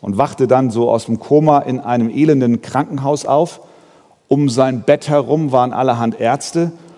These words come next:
Und er hörte so im Halbdämmern, wie der eine Arzt zu den anderen sagte, „Diesen elenden, wertlosen Landstreicher, den können wir für medizinische Experimente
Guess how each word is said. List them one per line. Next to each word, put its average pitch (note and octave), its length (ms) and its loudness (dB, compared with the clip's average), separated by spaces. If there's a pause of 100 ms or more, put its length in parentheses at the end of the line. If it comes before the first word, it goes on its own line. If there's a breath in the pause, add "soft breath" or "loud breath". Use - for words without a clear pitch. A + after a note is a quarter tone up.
(260 loud breath)
Und D#3 260 -2
er C3 240 2
hörte C3 440 6
so D#3+ 240 4
im C3 180 -2
Halbdämmern, D#3 680 2
wie C3 240 -6
der C3+ 220 2
eine C#3 320 0
Arzt C3+ 420 -2
zu D3 80 -4
den B2 160 0
anderen C3 400 0
sagte, A#2+ 600 0 (440 loud breath)
„Diesen A3 360 0
elenden, G3 640 2
wertlosen F3+ 560 4
Landstreicher, C3+ 800 2
den C3+ 220 -2
können F#3 260 0
wir E3+ 120 6
für D3+ 140 -2
medizinische D#3 840 -2
Experimente C3 1120 0